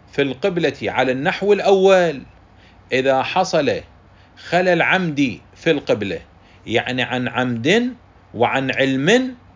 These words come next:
بأنه توجه إلى غير القبلة،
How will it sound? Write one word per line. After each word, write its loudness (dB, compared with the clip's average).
بأنه -4
توجه 4
إلى 4
غير 2
القبلة، -8